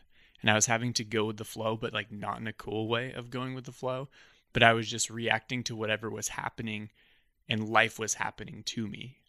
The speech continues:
And I think a lot of times we have that perspective when things aren't going super well. We think life is happening to us rather than beginning to recognize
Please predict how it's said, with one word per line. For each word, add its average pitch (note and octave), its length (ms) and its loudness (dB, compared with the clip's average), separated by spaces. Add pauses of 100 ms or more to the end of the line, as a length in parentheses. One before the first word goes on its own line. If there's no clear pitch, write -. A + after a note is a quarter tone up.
(160)
And B2 80 -4
I A2+ 60 2
think B2 240 -2
a A#2 60 -6
lot A2 200 0
of A2+ 60 -10
times A#2 300 -2
we B2+ 120 -4
have A#2 220 0
that A2+ 180 -2
perspective A2+ 680 -4 (320)
when B2 160 2
things A#2+ 260 -6
aren't G#2+ 200 -6
going A2 220 -4
super B2+ 360 -8
well. B2+ 280 -10 (200)
We A#2 200 4
think A2 400 0
life A2 320 0
is A#2+ 140 -6
happening G#2+ 600 -6
to A2 260 0
us - 440 -6 (140)
rather A2+ 340 2
than G#2+ 440 -8 (100)
beginning A2+ 420 -2
to A#2+ 120 0
recognize G#2 880 -4